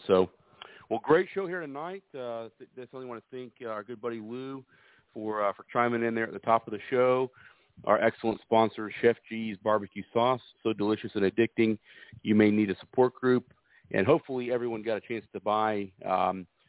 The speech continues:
the four-pack, especially with the N F L season kicking off this weekend. Um, you'll go through a bottle real quick, uh, when you are watching, uh, great football on T V all weekend. So,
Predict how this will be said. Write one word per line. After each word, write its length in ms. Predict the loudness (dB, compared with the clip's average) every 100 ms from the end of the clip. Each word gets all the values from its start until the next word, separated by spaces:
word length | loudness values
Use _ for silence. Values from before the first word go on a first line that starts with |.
| _ -10
the 80 | -8
four-pack, 500 | 0 0 2 0 0
especially 380 | -2 -2 -2 -2
with 140 | -8 -4
the 100 | -2
N 80 |
F 60 | -2
L 160 | 0 -2 -2
season 180 | -6
kicking 220 | -6 -2 4
off 180 | 4 4
this 140 | -4 -2
weekend. 540 | -2 2 2 2 0 _ -20 -20 _ 4
Um, 340 | 6 8 4
you'll 120 | 0
go 100 | -6
through 160 | -6 -4
a 40 |
bottle 340 | 0 2 4 2
real 100 | -4 -6
quick, 220 | -6 -6 -6 -8
uh, 180 | -2 -2
when 180 | -2 -4
you 200 | -8 -10 _ _ _ _
are 260 | -2 0 2
watching, 480 | 2 2 0 -6 -2
uh, 260 | 0 -2 -4
great 200 | -6 -6
football 260 | -6 -4 -2
on 140 | -4 -6
T 120 | -10
V 140 | -2
all 140 | 0 0
weekend. 460 | -4 -4 -4 -4 0
So, 240 | 4 4